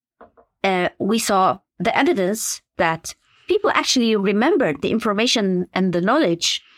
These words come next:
much more than they remembered the superstition that was involved in the video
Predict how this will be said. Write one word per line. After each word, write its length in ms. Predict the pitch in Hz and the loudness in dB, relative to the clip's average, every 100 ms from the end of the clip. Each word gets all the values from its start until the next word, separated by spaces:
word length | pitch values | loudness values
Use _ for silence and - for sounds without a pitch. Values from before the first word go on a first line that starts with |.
| - - | -10 -2
much 320 | 247 339 - | 0 0 0
more 520 | 233 247 190 156 175 _ - | 2 2 2 0 -2 _ -6
than 500 | 180 185 175 175 175 _ - | 0 2 2 0 -2 _ -8
they 220 | 185 202 | -2 2
remembered 760 | 196 208 269 254 160 170 - - _ - | 2 2 2 2 0 -4 -10 -14 _ -8
the 80 | 202 | -6
superstition 760 | - 190 190 - 220 - 175 | -4 -2 -2 -2 -2 0 0
that 180 | 175 175 | 0 -2
was 140 | 180 | -4
involved 460 | - 170 165 170 165 - | -2 -2 0 0 -2 -2
in 80 | |
the 80 | 175 | 0
video 340 | 185 277 147 | 0 0 0